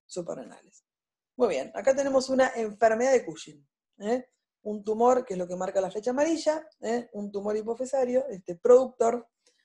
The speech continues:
este, de, este, A C T H. Eh, esta es una, la enfermedad de Cushing.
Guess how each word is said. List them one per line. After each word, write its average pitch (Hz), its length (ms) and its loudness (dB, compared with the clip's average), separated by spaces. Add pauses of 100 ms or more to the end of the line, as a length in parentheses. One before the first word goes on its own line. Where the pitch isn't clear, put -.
(140)
este, 165 840 -2
de, 196 380 -2
este, 170 340 -6
A 180 80 -6
C 175 160 -8
T 127 120 -8
H. - 240 -18 (1400)
Eh, 214 680 4 (1900)
esta 311 200 0
es - 100 -4
una, 262 480 4
la 220 140 2
enfermedad 233 360 4
de 277 120 8
Cushing. 285 520 -2